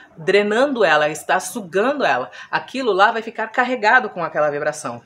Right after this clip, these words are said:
E com o tempo, isso vai se desagregar naturalmente, né? Isso é um processo da natureza, é normal.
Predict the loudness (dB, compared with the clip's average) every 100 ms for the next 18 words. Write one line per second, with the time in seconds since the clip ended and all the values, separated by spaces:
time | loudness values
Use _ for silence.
0 | -14 -14 -8 -4 -4 -4 -4 -2 -4 -6
1 | -6 -8 -8 -20 -12 -8 -8 -8 -2 2
2 | 2 0 -6 -8 -4 -4 -4 -2 -2 -2
3 | -2 -2 -2 -2 -4 -4 -6 -6 -8 -6
4 | -6 -8 -10 -14 -8 -4 -4 0 0 0
5 | -2 -2 -2 -4 0 0 0 -4 -8 -6
6 | -4 0 0 0